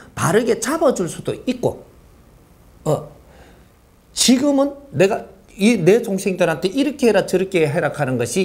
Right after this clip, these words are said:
이게 미치지를 않은 것도 현실이다.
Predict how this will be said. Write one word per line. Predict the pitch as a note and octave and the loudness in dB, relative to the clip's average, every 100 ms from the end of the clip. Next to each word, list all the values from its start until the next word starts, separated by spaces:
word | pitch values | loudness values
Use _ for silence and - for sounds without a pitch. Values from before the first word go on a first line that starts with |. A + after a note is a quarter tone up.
| - | -2
이게 | F#3+ A#3 D3 - - - - - _ - | -2 0 -2 -4 -18 -20 -20 -20 _ -16
미치지를 | - C3+ F#3 - F4 E4+ C4+ A#3 C4+ - | -2 2 4 2 0 0 2 2 0 -4
않은 | - - C#3+ F3+ D#4 | -12 -4 2 2 2
것도 | E4 - - D#4+ F#4 - | 0 -2 -2 0 0 -2
현실이다. | - G#3 F3+ F#3+ D3+ A2+ B2 | -2 0 0 0 0 0 -2